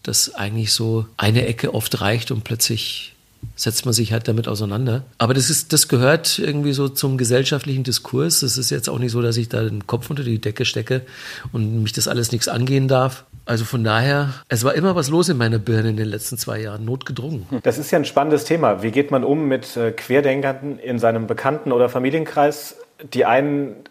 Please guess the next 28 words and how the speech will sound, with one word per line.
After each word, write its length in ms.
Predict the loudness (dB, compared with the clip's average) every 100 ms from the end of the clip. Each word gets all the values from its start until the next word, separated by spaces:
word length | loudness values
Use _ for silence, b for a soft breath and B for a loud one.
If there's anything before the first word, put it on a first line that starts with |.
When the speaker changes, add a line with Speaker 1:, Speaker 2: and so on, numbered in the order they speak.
| _ -20
Speaker 2:
nehmen 800 | -18 -14 -8 -4 -2 0 -2
sich 160 | -2 -4
die 140 | -4
Zeit, 560 | -2 2 2 0 -8 -4
geben 180 | -2 -2
sich 140 | -4
die 100 | -2
Mühe, 540 | 2 4 4 2 0 -8
mit 240 | -8 -8 -8 -20 -20 _ -20 _ -2
denjenigen 420 | 2 2 0 -4
zu 120 | -6
diskutieren. 520 | -6 -6 0 0 2
Andere 300 | 2 0 2
sagen, 340 | 4 4 4 2
nee, 160 | 2
das 200 | 2 -2 -14 _ -2
bringt 220 | -2 2
eh 140 | 2
nix. 380 | 2 -2 -6 -8 -8 -6
Ich 120 | -10 -14 _ 2
beende 260 | 4 4
den 140 | 2 2
Kontakt. 540 | -2 0 -2 -2 -14 -16 -14
Wie 160 | -2 -2
bist 280 | 0 -4 0
du 60 |
damit 220 | 2 2 0
umgegangen? 400 | -2 0 -2